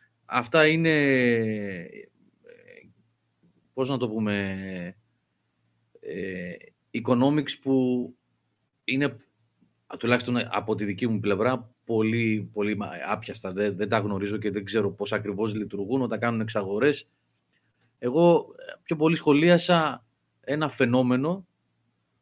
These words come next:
το οποίο είναι πραγματικό, όχι αυτές οι κουταμάρες που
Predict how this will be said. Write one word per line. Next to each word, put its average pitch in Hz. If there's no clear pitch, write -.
το -
οποίο 131
είναι 139
πραγματικό, 117
όχι 123
αυτές 113
οι 113
κουταμάρες 104
που 92